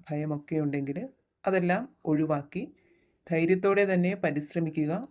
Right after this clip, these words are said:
വിജയം തീർച്ചയായിട്ടും നിങ്ങളുടെ കൈകളിൽ എത്തിച്ചേരും എന്നുള്ള ഒരു സന്ദേശമാണ് നിങ്ങൾക്ക് കിട്ടുന്നത്. പല കാര്യങ്ങളുമായിട്ട് ബന്ധപ്പെട്ട് നിങ്ങളുടെ ഉള്ളിലുള്ള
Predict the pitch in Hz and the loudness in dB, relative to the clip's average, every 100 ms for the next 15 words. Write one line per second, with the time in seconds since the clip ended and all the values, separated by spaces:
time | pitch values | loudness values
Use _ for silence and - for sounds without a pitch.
0 | _ _ _ _ - 170 180 190 190 180 | _ _ _ _ -4 -2 0 -2 0 0
1 | 175 - 185 180 185 165 156 180 - _ | -2 0 0 2 2 0 0 -4 -6 _
2 | - 156 151 151 151 147 160 151 156 151 | -2 0 0 0 0 -2 -4 -4 -2 0
3 | 147 - _ _ - _ _ 165 180 175 | -2 -6 _ _ -20 _ _ 0 4 6
4 | 170 165 170 165 - 151 147 147 170 156 | 6 8 4 4 -2 2 2 0 0 2
5 | 143 170 - _ - 160 147 143 147 143 | 0 -2 -8 _ -6 -4 -2 -4 -6 -4
6 | 147 143 139 196 302 _ _ _ _ _ | -2 -2 -2 -4 -8 _ _ _ _ _
7 | _ _ _ _ 202 196 202 190 190 196 | _ _ _ _ 6 8 10 8 8 6
8 | 196 185 185 185 175 170 170 165 196 370 | 6 6 6 6 6 4 4 4 4 2
9 | - _ _ _ - 196 214 214 214 190 | -2 _ _ _ -4 2 6 8 8 10
10 | 196 190 180 | 8 8 6